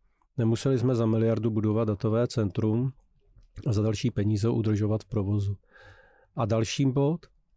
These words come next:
proč to datové centrum mají platit všichni spotřebitele? Přeci je tady drtivá většina společnosti, která žádnou fotovoltaiku na střechách nemá,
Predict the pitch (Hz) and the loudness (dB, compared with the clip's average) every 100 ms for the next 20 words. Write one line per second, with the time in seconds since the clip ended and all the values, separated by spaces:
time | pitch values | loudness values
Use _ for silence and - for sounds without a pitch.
0 | _ _ _ - 113 - 156 120 104 120 | _ _ _ -2 -2 -2 -2 -2 0 0
1 | 123 127 123 101 - 107 113 151 113 110 | 0 0 -2 -2 0 0 0 0 0 0
2 | - 107 - 104 120 123 110 - - 156 | -2 -4 -4 -6 -4 -2 -4 -6 -4 -2
3 | 123 - 113 110 - _ _ _ _ - | -2 -2 -2 -4 -8 _ _ _ _ -20
4 | - _ _ _ - 117 - 123 120 127 | -20 _ _ _ -6 -6 -2 0 0 0
5 | 127 131 127 - 127 101 98 127 127 123 | 0 2 0 -2 -6 -6 -2 0 0 -2
6 | - 131 127 - 117 107 113 - 123 - | -4 -4 -4 -2 -2 0 -4 -4 -6 -4
7 | 120 117 107 107 110 117 110 110 110 107 | -4 -2 0 0 -2 -4 -2 0 0 0
8 | 107 - 107 101 - 107 107 101 104 95 | -2 0 -2 -2 -6 -4 -4 -2 -2 0
9 | 95 101 | 0 -2